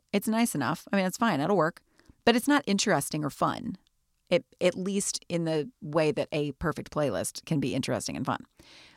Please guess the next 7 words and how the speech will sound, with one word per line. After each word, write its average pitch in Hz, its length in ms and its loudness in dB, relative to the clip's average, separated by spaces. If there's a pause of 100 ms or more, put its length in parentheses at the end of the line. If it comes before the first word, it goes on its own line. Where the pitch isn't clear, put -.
(460)
But 220 180 8
if 214 140 4
you 262 180 2
played 139 540 0 (680)
Rumor 240 320 6
Has 175 280 4
It 107 140 0